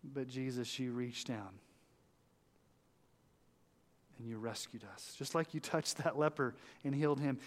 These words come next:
you've reached down and you've touched us with your grace, and you've rescued us, you've healed us, you've cleansed us, you've forgiven us. May we be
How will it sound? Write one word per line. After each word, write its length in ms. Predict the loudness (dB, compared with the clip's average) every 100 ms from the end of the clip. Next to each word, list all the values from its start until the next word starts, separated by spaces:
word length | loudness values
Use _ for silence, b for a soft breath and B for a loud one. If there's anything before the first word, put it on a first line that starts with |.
| B
you've 200 | -2 2
reached 200 | 2 2
down 180 | 4 4
and 80 | 4
you've 120 | 0
touched 340 | 0 0 2 2
us 200 | 2 0
with 180 | -2
your 80 | -2
grace, 720 | 0 2 2 0 -2 -2 -8 -14 b b b b _ -4
and 100 | -4
you've 160 | -2
rescued 440 | -2 -2 -4 -4 -4
us, 280 | -4 -6
you've 100 | -8 -4
healed 360 | 0 0 0
us, 280 | -4 -8 -8
you've 140 | -8 -8
cleansed 420 | -4 -4 -4 -6
us, 220 | -8 -8
you've 100 | -10
forgiven 400 | -10 -8 -8 -8
us. 420 | -12 -18 -20 -20 -20 b b b b b _ _ _ _ _ _ _ _ _ _ -20 B B
May 180 | 4 6
we 240 | 6 4
be 500 | 2 2 4 4 2